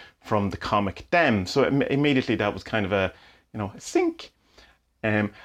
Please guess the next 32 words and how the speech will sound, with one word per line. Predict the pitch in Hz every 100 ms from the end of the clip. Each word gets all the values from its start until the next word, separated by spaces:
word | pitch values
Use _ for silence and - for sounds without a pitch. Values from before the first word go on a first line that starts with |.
| -
and | 208
he | 233
was | 311
just | 254 -
saying | 226
that | 190
he |
was, | 185 156 -
uh, | 165 156
among | 139 170
other | 165 117
things, | 117 113
one | 127 123
of |
the | 120
things | 120
he | 113
was | -
saying | 135
was | 120 110
that, | 120 - -
um, | 117 110
he'd | 113 107
been | 117
watching | 131 123 123
the | 110
videos | 98 113 110 98
about | 92 107 107
my | 98
eyes | 95 98 92
and | 101
about | 95